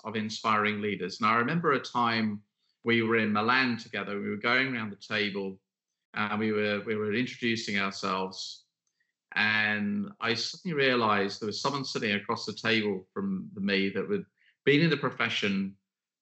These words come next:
um, twenty-five,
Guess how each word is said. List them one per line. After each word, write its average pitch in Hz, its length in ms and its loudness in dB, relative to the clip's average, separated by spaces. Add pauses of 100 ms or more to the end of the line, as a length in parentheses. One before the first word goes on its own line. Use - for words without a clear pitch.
(100)
um, 101 840 2 (880)
twenty-five, 147 560 2